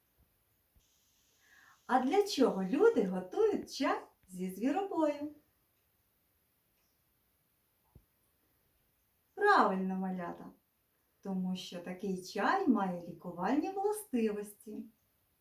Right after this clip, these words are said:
А в яку пору року заготовляють звіробій? Правильно, малята,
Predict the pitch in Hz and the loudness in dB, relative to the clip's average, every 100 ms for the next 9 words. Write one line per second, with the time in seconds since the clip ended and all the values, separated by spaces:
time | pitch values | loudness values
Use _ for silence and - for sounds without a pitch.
0 | _ _ _ - - _ _ 185 180 190 | _ _ _ -20 -20 _ _ -12 -10 -6
1 | 190 320 349 254 240 196 170 247 427 480 | -8 -2 -2 4 4 4 0 2 4 4
2 | 466 185 - _ 202 349 415 427 453 415 | 2 -10 -10 _ 4 6 6 2 4 8
3 | 370 196 180 202 233 277 233 202 160 - | 8 6 2 -2 -2 0 -2 -6 -10 -14
4 | _ _ _ _ _ _ _ _ _ _ | _ _ _ _ _ _ _ _ _ _
5 | _ _ _ _ _ _ _ _ _ _ | _ _ _ _ _ _ _ _ _ _
6 | _ _ _ _ _ _ _ _ _ _ | _ _ _ _ _ _ _ _ _ _
7 | _ 381 427 392 247 208 202 202 185 180 | _ 0 4 6 6 2 0 0 -2 -2
8 | 165 170 180 | -6 -8 -16